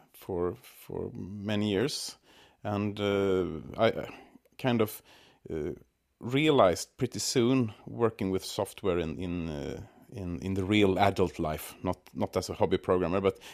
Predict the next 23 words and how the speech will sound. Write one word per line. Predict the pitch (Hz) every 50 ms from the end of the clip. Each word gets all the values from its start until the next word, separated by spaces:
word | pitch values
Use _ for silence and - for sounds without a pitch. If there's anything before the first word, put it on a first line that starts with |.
| - -
in | 104
the | 101 110
real | 107 120 123 120 101
adult | 123 123 - 95 90 - -
life, | 90 87 92 - - _ - - - - -
I | - 104
realized | 117 143 156 160 139 123 -
pretty | - 139 113 113
soon | - - 131 143 127
that | 110 101 -
the | 104 90
problem | - - - 165 180 185 156 131 98 85 85 87 _ _ - - _ _
wasn't | - 131 135 - 151 127
so | - -
much | 127 117 110 107 - -
having | - 120 101 101 101 101
the | 98 98 92 -
computers | - - 117 104 - 135 131 131 - 117 -
understanding, | - 92 90 92 - - - 104 117 147 139 101 76 71 95 - _ - - - _ _ _
uh, | 92 92 85 - - -
us | - 110 98 - - - - - - - _
humans, | - 110 123 120 104 73 92 - -
but | _ - 104 - -